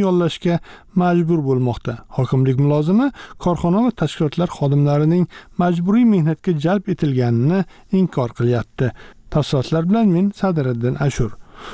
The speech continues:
To'raqo'rg'on tumani yer resurslari va davlat kadastri bo'limida ishlaydigan, ismi sir qolishini so'ragan xodimlardan birining Ozodlikka aytishicha, sentyabr oyining oxiridan boshlab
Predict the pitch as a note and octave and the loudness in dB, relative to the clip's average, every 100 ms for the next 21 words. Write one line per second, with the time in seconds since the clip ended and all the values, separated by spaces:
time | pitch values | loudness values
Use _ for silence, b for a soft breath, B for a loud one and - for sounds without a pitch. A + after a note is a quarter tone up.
0 | - D#3 D#3 - E3+ E3 F#3 - D#3+ D#3+ | -4 -2 -2 0 0 0 0 2 2 2
1 | F3 D#3+ D#3+ E3 D#3+ E3 F3+ - E3+ D3 | 0 2 2 2 0 0 -2 -2 -2 0
2 | D3 C#3+ C#3+ D#3+ - D#3 D#3 - D#3+ D#3 | 0 0 0 0 -2 -4 -2 -2 -2 0
3 | D3+ C#3+ C3+ D#3 - C3+ A#2+ A#2 C3+ D3+ | 2 2 2 0 -2 -2 0 0 0 0
4 | B B - F3 F3+ E3+ F#3 E3+ E3+ D#3+ | B B -8 -2 0 0 -2 -2 -2 -2
5 | - E3+ F3+ E3+ E3+ E3 - C3+ C#3+ D3 | -2 -2 0 2 2 0 -2 0 0 0
6 | C#3 D3 C3 C3+ C#3+ C#3 B B B - | 0 0 0 2 2 0 B B B -2
7 | D#3+ D#3+ C#3+ B2+ - A#2 A2+ - - - | 0 0 -4 -6 -4 -4 -4 -6 -8 -2
8 | G3 A3+ b b - - D3+ C3+ D3+ D#3+ | -2 -2 b b -16 -4 -2 0 0 0
9 | F3 G#3 G3 F3 G3 F#3+ D#3 D3 C#3+ F#3 | 0 0 0 2 2 0 -2 -2 0 0
10 | F3+ E3+ F#3+ | 0 0 -2